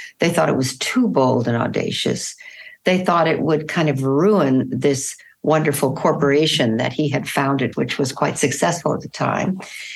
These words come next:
And they were worried, and they were kind of arguing with this. But when I heard the phrase "end world hunger," something happened, it stirred in my soul. You know, in the Eastern tradition, it was like I had a Kundalini experience.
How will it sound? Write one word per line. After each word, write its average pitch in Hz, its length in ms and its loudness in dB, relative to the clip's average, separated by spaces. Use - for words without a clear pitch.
And 151 240 2
they 170 80 2
were 175 220 2
worried, 262 420 2
and 151 240 2
they 165 100 0
were 180 300 0
kind 170 240 -2
of - 100 -8
arguing 165 580 0
with - 180 -6
this. - 400 -4
But 208 320 0
when 190 540 2
I 262 280 4
heard 160 400 0
the - 140 -4
phrase 147 560 0
"end 147 260 2
world 139 240 0
hunger," 156 280 -2
something 185 460 -2
happened, 165 540 -2
it - 100 -6
stirred 190 320 0
in 160 120 0
my 147 160 0
soul. 156 520 2
You 147 100 2
know, 147 260 0
in 156 180 2
the 151 140 2
Eastern 165 280 0
tradition, 156 380 0
it - 100 -6
was 135 320 0
like 156 160 0
I 156 60 2
had 151 140 2
a 147 40 0
Kundalini 160 680 2
experience. - 720 -6